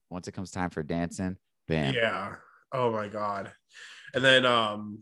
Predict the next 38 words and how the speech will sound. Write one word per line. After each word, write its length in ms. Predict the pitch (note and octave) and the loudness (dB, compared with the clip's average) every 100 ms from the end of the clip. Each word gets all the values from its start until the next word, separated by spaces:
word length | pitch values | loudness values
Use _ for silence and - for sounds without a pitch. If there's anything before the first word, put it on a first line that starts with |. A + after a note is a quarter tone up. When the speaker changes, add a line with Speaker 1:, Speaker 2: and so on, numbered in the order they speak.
| - | 0
Speaker 2:
I, 160 | C3 | 2
I 120 | B2+ C#3 | 4 4
saw, 560 | - C3+ C3 A#2+ A#2 | 6 6 8 6 4
uh, 40 | A2+ | 2
Miss 280 | B2 B2+ B2+ | 0 0 2
Melissa 380 | A#2+ A#2+ - A#2 | 4 4 4 0
cut 260 | - B2 | 2 2
a 40 | A#2 | 4
rug. 480 | A#2 A#2 A#2+ A#2+ A#2+ | 2 2 0 -2 -8
Man, 300 | C3 B2 A#2+ | 0 2 2
I 140 | A2+ C#3 | 2 0
didn't 200 | B3+ B2 | 0 -2
know 120 | A2+ | -2
she 200 | A#2 B2+ | -2 -4
could 180 | A#2+ F#2+ | -6 -4
dance 320 | A#2+ A#3+ - | -2 0 0
like 200 | A#2 G2+ | -4 -2
that, 240 | G#2+ G2+ G#2 | -2 -2 0
man. 180 | A#2 A#2+ | 0 4
She 60 | |
Speaker 1:
Yeah. 360 | G#2+ A2 G#2+ D2 - - | 6 8 6 4 -2 -2
Speaker 2:
was 100 | C#3 - | -2 -2
<laughs> 160 | - - | -18 -8
Speaker 1:
Melissa, 800 | A2 A#2 A#2 D#3 D#3+ C3+ C3 B2+ | 2 4 6 6 6 6 6 6
Melissa, 540 | G2+ G#2+ A#2 C3+ C3+ C3+ | 4 4 4 2 2 0
Gary, 540 | A#2 A2+ A#2+ A#2+ A#2+ | 2 2 2 0 0
and 180 | A2 G#2 | -2 -4
Sam 420 | - G#2 A#2+ A#2+ | 0 2 4 2
were 200 | F#2+ F#2+ | 2 4
all, 300 | G2+ A2 A#2 _ _ _ _ _ _ | 6 4 2 _ _ _ _ _ _
they 100 | G#2 | -2
were 120 | G#2 F#2+ | 2 2
all 240 | F#2+ A2+ | 4 4
up 120 | G#2+ | 2
there 160 | G#2+ G#2 | 2 -2
dancing. 560 | F#2 G2 G2+ F#2 E2+ E2+ _ _ - | 0 -4 -4 -6 -8 -10 _ _ -2
Speaker 2:
Yeah. 400 | C3+ B2+ A2+ G2 - _ _ _ | 2 4 2 -2 -12 _ _ _
Speaker 1:
Um, 400 | F2+ F2 E2+ D#2+ | -8 -6 -6 -8